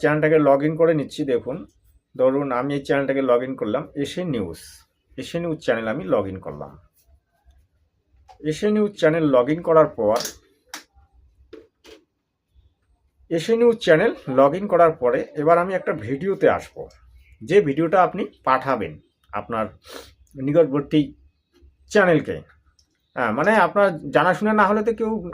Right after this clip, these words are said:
করবে না, তা আপনার জানাশোনার মধ্যে এবারে আমি এই ভিডিওটা নিলাম। ভিডিওটা নেওয়ার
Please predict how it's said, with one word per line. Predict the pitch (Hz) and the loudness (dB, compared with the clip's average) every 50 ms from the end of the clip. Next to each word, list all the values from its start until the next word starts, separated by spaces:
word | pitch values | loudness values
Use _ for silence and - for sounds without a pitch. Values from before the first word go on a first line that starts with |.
| - - - | -8 0 4
করবে | 262 269 254 226 185 151 | 4 6 8 8 6 6
না, | 151 - - _ _ _ _ - - - - _ _ - | 4 0 -4 _ _ _ _ -20 -20 -20 -20 _ _ 0
তা | 151 147 151 | 2 2 2
আপনার | 175 202 190 170 180 | 2 2 0 2 4
জানাশোনার | 175 180 196 190 - 185 175 175 165 151 127 | 4 4 4 2 2 0 2 2 2 2 0
মধ্যে | 120 110 - 160 - - - _ - - - _ - | -2 -2 -2 -4 -4 -4 -10 _ -20 -20 -14 _ -2
এবারে | 156 160 175 196 185 185 | 2 2 4 6 4 4
আমি | 202 214 208 - - 175 185 | 2 0 -6 -6 -6 -4 -2
এই | 202 202 143 117 | -2 -2 -2 -4
ভিডিওটা | 110 110 117 135 135 165 214 208 139 | -6 -4 -4 -4 -2 -2 -4 -6 -6
নিলাম। | 104 80 76 76 73 - - _ _ _ - - - - _ _ _ _ _ _ - _ _ _ _ - | -8 -8 -10 -12 -14 -16 -20 _ _ _ -20 -20 -20 -20 _ _ _ _ _ _ -20 _ _ _ _ -16
ভিডিওটা | 113 127 156 180 170 196 202 160 131 | -12 -8 -6 -4 -2 0 0 0 0
নেওয়ার | 120 113 127 151 160 | 0 0 2 0 0